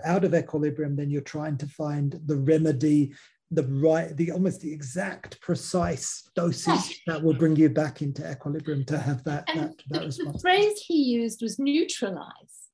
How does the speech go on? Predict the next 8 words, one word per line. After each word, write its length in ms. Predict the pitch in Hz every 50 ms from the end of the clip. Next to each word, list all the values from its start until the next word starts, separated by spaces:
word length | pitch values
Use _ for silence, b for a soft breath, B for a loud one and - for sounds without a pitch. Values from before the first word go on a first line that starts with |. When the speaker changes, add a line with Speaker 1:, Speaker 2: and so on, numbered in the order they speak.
| _ _ B B B B B B
Speaker 2:
So 380 | - - 349 330 302 320 302 - _ _ _ _ _ _ _ _ _ _ _
Edward 400 | - 359 403 415 415 415 392 -
Bach 300 | - 269 269 277 285 277 - _ -
called 240 | - 285 277 269 -
it 160 | - 220 -
neutralizing 880 | 233 269 302 339 349 - - 330 302 277 269 269 262 - 269 262 262 247
negative 380 | 220 233 220 233 208 226 220
states. 720 | - - - - 214 190 180 - - _ - - - -